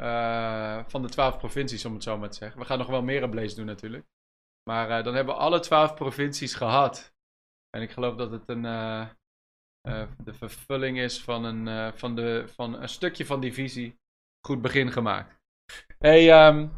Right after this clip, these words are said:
we gaan, eh, naar het woord. Vorige week hebben we een begin gemaakt met <laughs> renmeesterschap over je tijd,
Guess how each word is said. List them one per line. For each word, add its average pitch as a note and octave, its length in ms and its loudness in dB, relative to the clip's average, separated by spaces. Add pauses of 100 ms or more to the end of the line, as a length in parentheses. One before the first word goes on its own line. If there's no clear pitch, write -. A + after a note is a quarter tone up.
(420)
we E3 100 -2
gaan, F3 260 6
eh, C#3 360 8 (560)
naar C#3+ 160 2
het C3+ 120 4
woord. E3+ 520 4 (520)
Vorige F3+ 280 8
week E3+ 180 10
hebben D#3 180 8
we D#3 60 8
een D3 180 4
begin E3+ 200 4
gemaakt A2+ 580 0
met B2 260 0 (180)
<laughs> D3 240 4
renmeesterschap C#3 720 4
over A2+ 180 2
je A#2 140 -4
tijd, C#3+ 420 4